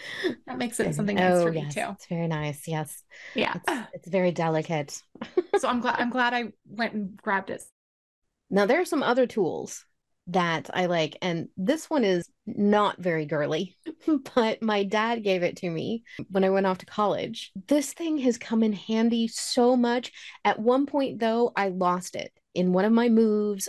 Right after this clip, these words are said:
Speaker 2: or something, it got lost. And I went out immediately and bought a new one because I just,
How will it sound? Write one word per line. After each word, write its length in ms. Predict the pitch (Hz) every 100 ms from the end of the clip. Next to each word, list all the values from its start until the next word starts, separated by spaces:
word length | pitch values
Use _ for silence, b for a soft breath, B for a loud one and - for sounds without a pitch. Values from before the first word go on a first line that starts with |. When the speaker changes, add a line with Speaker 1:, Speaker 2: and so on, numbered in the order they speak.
| -
Speaker 2:
or 120 | 180
something, 640 | 180 208 196 175 156 156 160 B B B -
it 140 | 190
got 220 | 190 180
lost. 540 | 170 156 113 - - - b b b -
And 560 | 208 190 175 170 165 - _ -
I 200 | 190 - -
went 380 | 196 220 233 -
out 180 | 214 -
immediately 960 | 214 226 254 277 320 285 196 - 170 -
and 200 | 185 185
bought 300 | 180 170 -
a 60 | 180
new 280 | 180 180
one 360 | 165 131 85 - _ _ _
because 520 | 202 185 180 160 160 -
I 100 | 190
just, 520 | 180 202 185 175 -